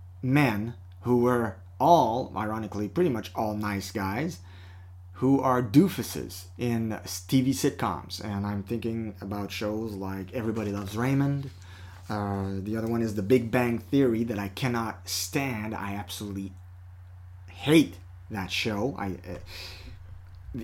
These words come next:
it offends me just to see them on T V. I just wanna slap them one after the other. But what the problem <laughs> is, yeah, you can laugh.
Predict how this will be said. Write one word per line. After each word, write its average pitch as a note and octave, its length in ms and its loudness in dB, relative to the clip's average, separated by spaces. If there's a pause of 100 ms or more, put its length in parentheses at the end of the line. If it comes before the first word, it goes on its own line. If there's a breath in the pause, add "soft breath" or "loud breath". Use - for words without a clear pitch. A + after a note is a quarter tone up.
it C3 100 2
offends E3 400 4
me A#2 160 2
just A2+ 320 -2
to - 60 -8
see D3+ 340 4
them A#2 260 0
on G#2+ 120 -2
T G#2 100 -2
V. G#2+ 60 0
I A2 40 -2
just G#2 200 -6
wanna G#2+ 160 -2
slap A2 400 -4
them G2+ 180 -2
one G#2 100 -2
after G#2+ 240 -4
the G2+ 180 0
other. G#2 240 -2 (920 loud breath)
But C3+ 360 10 (200)
what D3+ 240 4
the C#3+ 60 -2
problem G#3+ 560 12
<laughs> - 0 -
is, D#3 600 10 (920 loud breath)
yeah, C#3+ 140 6
you C3+ 120 6
can D#3+ 160 6
laugh. A2+ 260 2